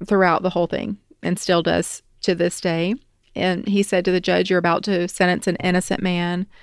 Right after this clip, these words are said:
He said, "God is my witness. I had nothing to do with the killing of my wife." He urged the judge to find the wi-, his wife's real killers. And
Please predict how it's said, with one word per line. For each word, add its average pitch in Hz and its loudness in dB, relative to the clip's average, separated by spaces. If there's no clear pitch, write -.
He 190 0
said, 175 -2
"God 175 2
is 175 -2
my 170 0
witness. 170 -2
I 185 0
had 175 -2
nothing 175 -4
to 185 -12
do 180 0
with 170 -2
the - -18
killing 180 -2
of 180 -6
my 165 -4
wife." 170 0
He 202 2
urged - 0
the 202 0
judge 185 2
to 208 0
find 190 -4
the 175 -4
wi-, 175 -2
his 190 0
wife's 170 -2
real 180 0
killers. 190 -4
And 185 -2